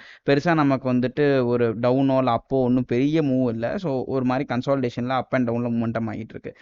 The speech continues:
And even though நம்ம இப்ப கூட பார்க்கலாம் எஸ் அண்ட் பி ஃபைவ் ஹண்ட்ரட் எப்படி நகர்ந்துட்டு இருக்கு அப்படின்னு சொல்லிட்டு. எஸ் அண்ட் பி ஃபைவ் ஹண்ட்ரட் and Nasdaq ரெண்டுமே கிட்டத்தட்ட ஒரே மாதிரி தான் நகரும். So, அதனால பெருசா இந்த இதுவும் இல்ல.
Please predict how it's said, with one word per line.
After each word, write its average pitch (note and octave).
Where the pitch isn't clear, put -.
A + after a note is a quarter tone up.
And C3
even D#3
though E3
நம்ம C3
இப்ப A#2
கூட B2
பார்க்கலாம் B2
எஸ் A#2+
அண்ட் B2
பி A#2
ஃபைவ் A#2+
ஹண்ட்ரட் A2+
எப்படி A2+
நகர்ந்துட்டு A2+
இருக்கு A2+
அப்படின்னு A2
சொல்லிட்டு. -
எஸ் C#3
அண்ட் F#3
பி F#3+
ஃபைவ் F3
ஹண்ட்ரட் F3
and E3
Nasdaq D3
ரெண்டுமே C3
கிட்டத்தட்ட C3+
ஒரே B2
மாதிரி C3+
தான் B2+
நகரும். A#2
So, D#3
அதனால A#2+
பெருசா C3
இந்த A2+
இதுவும் B2
இல்ல. A2+